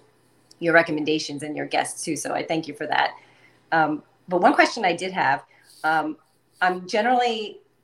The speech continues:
a healthy person. I don't have any, too many issues, I don't think. I'm not on any medication or anything. I'm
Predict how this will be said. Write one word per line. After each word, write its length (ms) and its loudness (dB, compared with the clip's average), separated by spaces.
a 60 4
healthy 440 -2
person. 320 -10
I 60 -6
don't 180 -4
have 400 -2
any, 340 -6
too 120 -6
many 200 2
issues, 280 -4
I 80 4
don't 160 -4
think. 200 0
I'm 120 0
not 160 0
on 40 0
any 140 -2
medication 500 -2
or 60 0
anything. 380 -2
I'm 200 -2